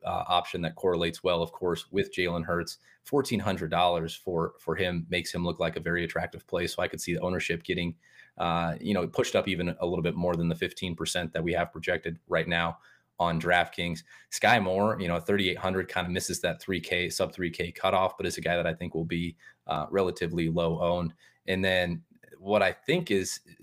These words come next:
might end up happening is I think this might force a little bit more ownership to what we usually don't see happen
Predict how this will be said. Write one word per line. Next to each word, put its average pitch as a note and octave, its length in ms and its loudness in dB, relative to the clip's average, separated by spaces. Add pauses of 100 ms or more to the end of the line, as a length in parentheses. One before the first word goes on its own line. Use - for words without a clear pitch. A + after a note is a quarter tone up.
(120)
might G#2+ 320 2
end F2+ 140 0
up E2 140 -2
happening E2+ 420 -4
is E2 100 -6
I F2 80 0
think G#2 200 -4
this F#2 180 -4
might F2 320 -4
force F#2 400 -2
a F2+ 60 -4
little G2 240 0
bit E2+ 160 -6
more F2 200 0
ownership F2+ 520 -2
to F2+ 440 -4 (340)
what G#2 120 4
we F#2+ 100 0
usually A2 420 2
don't G#2 280 2
see F#2 160 -4
happen E2 480 -2